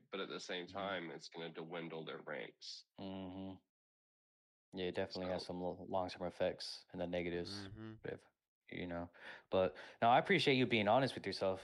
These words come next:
Speaker 2: about that. It's definitely not an easy choice for anybody to make. Not just anybody can be, uh, what's the word I'm looking for?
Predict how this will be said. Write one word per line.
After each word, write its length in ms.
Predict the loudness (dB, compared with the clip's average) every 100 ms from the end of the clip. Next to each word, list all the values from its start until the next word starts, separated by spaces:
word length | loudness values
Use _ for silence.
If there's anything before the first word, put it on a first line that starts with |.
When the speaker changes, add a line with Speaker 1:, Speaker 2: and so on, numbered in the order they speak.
| -4
Speaker 2:
about 280 | 2 2 4
that. 220 | 2 2
It's 100 | 0
definitely 320 | 0 2 2 4
not 140 | 4
an 60 | 4
easy 240 | 0 -2
choice 280 | -2 0 0
for 100 | -2
anybody 320 | -2 0 0
to 60 | -2
make. 340 | 0 -2 -2 -8 -2
Not 160 | 0
just 160 | 0 0
anybody 400 | 0 2 2 2
can 160 | -2
be, 220 | -2 2 4
uh, 300 | 6 6 2 -4 _ _ _ _
what's 120 | -4
the 80 | 0
word 100 | 2
I'm 80 | 0
looking 180 | -2 -2
for? 260 | 0 -2